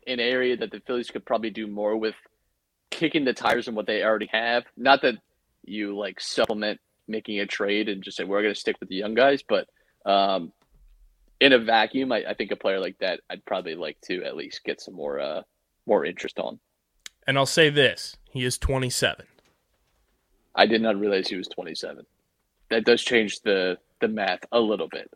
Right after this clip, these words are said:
Speaker 2: A little. Uh, number twenty-six on the Phillies prospect list is, uh, preseason,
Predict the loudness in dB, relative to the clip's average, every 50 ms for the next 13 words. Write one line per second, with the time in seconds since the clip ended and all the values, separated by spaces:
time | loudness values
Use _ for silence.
0 | _ _ 2 2 4 8 10 10 10 10 10 6 0 _ _ _ _ _ _ _
1 | _ _ 4 6 8 8 8 8 8 8 8 6 6 4 2 _ _ 2 2 4
2 | 4 4 2 2 2 2 2 4 2 2 0 0 4 4 4 4 4 2 2 4
3 | 4 4 4 4 4 4 4 2 2 2 2 2 2 2 0 0 2 2 0 0
4 | 0 0 -4 -10 _ -20 _ _ _ _ _ _ -2 2 2 2 2 2 2 4
5 | 4 6 6 6 6 6 4 4 2 -2 -6 _ _ _ _ _ _ -20 0 2
6 | 4 4 4 4 2 2 4 2 4 4 4 4 4 2